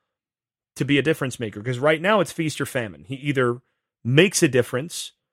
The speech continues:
in the positive side by just being uncoverable due to the size,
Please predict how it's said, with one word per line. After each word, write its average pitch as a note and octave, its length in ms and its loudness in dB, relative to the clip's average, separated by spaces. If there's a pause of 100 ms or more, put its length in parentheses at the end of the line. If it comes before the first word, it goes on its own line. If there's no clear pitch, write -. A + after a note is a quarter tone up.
(380)
in C#3 120 0
the A#2+ 60 -2
positive F3+ 460 -2
side A2+ 400 -4
by A2+ 480 0
just B2 220 -10
being C3 220 -2
uncoverable B2+ 640 2
due A#2+ 220 -4
to A2 100 -10
the A2 100 -2
size, A#2+ 640 -4